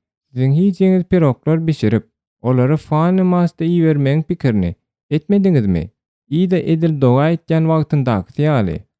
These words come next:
aýalaryny biri-birine degirdi de, olar ýokara galyrdy. "Men bu barada näçe gezek pikir etdim. Ýöne bu biziň, olaryň öňündäki günämizi boýun almamyz, däldi.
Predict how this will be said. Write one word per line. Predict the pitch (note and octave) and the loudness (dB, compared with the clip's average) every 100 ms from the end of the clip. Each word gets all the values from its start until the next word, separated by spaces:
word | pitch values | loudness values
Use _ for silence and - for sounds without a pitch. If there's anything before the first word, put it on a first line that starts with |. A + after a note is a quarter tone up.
| _ _ - | _ _ -2
aýalaryny | D3 D#3+ D#3 C3+ B2 E3 E3 | 2 2 2 2 2 0 2
biri-birine | D3+ C#3 E3+ E3+ D#3+ D3 | 2 2 2 2 0 2
degirdi | D#3 A2 F#2+ D#3 | 2 2 0 0
de, | D#3 F#2 - _ _ | 0 -2 -6 _ _
olar | B2 B2 B2 | -2 0 2
ýokara | E3+ F3 - A2+ A#2+ | 0 0 0 0 2
galyrdy. | B2 G#2+ F2 D#2 E2 - _ _ - | 2 0 -2 -4 -8 -12 _ _ -4
"Men | D3 F3+ | 0 2
bu | F3+ | 2
barada | F#3+ F3+ E3+ | 2 2 2
näçe | D3+ C#3 D#3+ - E3 | 0 0 0 0 0
gezek | D#3+ D#3 | 0 -2
pikir | G#2 G2+ | -4 -2
etdim. | A#2 B2 - F2+ D#2 _ _ _ _ | -2 -2 -4 -4 -4 _ _ _ _
Ýöne | B2+ C#3 C3 B2+ | 0 2 2 0
bu | D#3+ | 0
biziň, | G3 D#3 F2+ F2+ _ _ _ _ | 0 2 0 -4 _ _ _ _
olaryň | G#2+ A#2+ C#3 F3+ F#3+ | -2 0 0 0 2
öňündäki | F#3+ F3 E3+ - - | 2 2 -2 -2 0
günämizi | E3+ D#3 C3+ C#3 D#3+ D3 | 2 2 2 0 0 2
boýun | C#3 D#3 | 2 0
almamyz, | - D#3 D#3+ C3+ G2 A2 F2+ - _ _ - | -2 0 2 2 2 2 -2 -6 _ _ -2
däldi. | G#2+ D#3+ G3 G#2+ | 0 2 0 -2